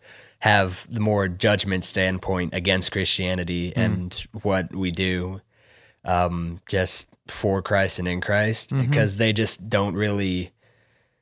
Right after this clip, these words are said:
Speaker 1: find a reason for it.
Speaker 2: Mm.
Speaker 1: 'Cause I used to have this friend, and, um, still, I mean, we're still friends technically. I haven't talked to him in a while, but, um, he,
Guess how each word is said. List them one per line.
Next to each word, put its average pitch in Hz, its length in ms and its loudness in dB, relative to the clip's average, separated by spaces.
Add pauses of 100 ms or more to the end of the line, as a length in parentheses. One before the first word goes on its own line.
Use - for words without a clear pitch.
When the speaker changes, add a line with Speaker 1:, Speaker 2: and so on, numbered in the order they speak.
(560)
Speaker 1:
find 107 380 4
a 98 60 2
reason 98 440 0
for 87 340 -2
it. 85 180 -8 (160)
Speaker 2:
Mm. 110 280 0
Speaker 1:
'Cause 110 260 2
I 120 60 4
used 139 160 8
to 151 60 12
have 127 100 10
this 117 160 2
friend, 110 440 0
and, 104 380 -2 (180)
um, 104 500 0
still, 202 500 6
I 90 80 -2
mean, 101 260 -4
we're 104 120 -4
still 127 180 4
friends 101 260 -2
technically. 104 440 0
I 92 40 2
haven't 98 240 -2
talked 95 240 2
to 135 60 4
him 127 60 2
in 156 60 8
a 180 60 12
while, 147 300 10
but, 110 200 2 (500)
um, 110 580 4 (240)
he, 139 540 6